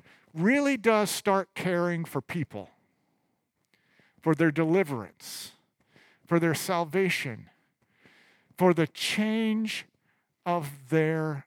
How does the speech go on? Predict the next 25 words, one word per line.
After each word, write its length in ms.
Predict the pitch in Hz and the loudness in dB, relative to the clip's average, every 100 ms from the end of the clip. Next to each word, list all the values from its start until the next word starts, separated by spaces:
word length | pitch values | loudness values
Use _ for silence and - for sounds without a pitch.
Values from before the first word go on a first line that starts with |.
| - | -12
lives 800 | 127 127 123 123 123 117 - - | -6 -4 -4 -4 -6 -8 -10 -10
for 180 | 139 117 104 | -8 -8 0
good. 480 | 151 127 101 85 - - _ _ _ _ _ _ _ _ _ _ _ _ _ _ _ _ _ _ _ _ _ _ _ - | 2 4 2 -8 -16 -20 _ _ _ _ _ _ _ _ _ _ _ _ _ _ _ _ _ _ _ _ _ _ _ -8
It's 180 | 147 | -6
not 240 | 190 202 220 | -2 -2 0
just 320 | 190 196 - | 0 0 0
a 60 | 165 | -2
disruption 760 | 165 - 151 156 - - 147 | -2 -2 -2 -4 -4 -4 -2
in 100 | 135 | -4
the 60 | 127 | -6
spiritual 580 | - - 170 147 - 104 | -6 -2 0 0 -4 -8
realms. 680 | 98 78 - - - - - _ _ _ _ _ _ _ - | -10 -12 -18 -18 -16 -16 -18 _ _ _ _ _ _ _ -2
It's 200 | 185 208 | 0 2
a 80 | |
disruption 1040 | 156 160 - 147 151 190 - 202 196 196 170 _ _ _ _ _ _ _ - | 2 0 -2 -2 -2 -2 -2 -2 -2 -4 -10 _ _ _ _ _ _ _ -10
in 100 | 147 | -6
the 80 | 127 | -6
physical 640 | - 208 208 220 196 190 | 0 2 2 0 0 0
realms 640 | 170 151 113 95 95 - - _ | 2 0 -4 -10 -14 -16 -18 _
of 80 | 120 | -14
how 240 | - 156 151 | -6 -4 -4
things 340 | - 139 131 - | -4 -6 -6 -8
operate 480 | 135 127 127 117 113 | -10 -8 -8 -6 -6
on 200 | 107 104 - | -8 -10 -14
earth. 500 | 98 - - - | -14 -14 -18 -20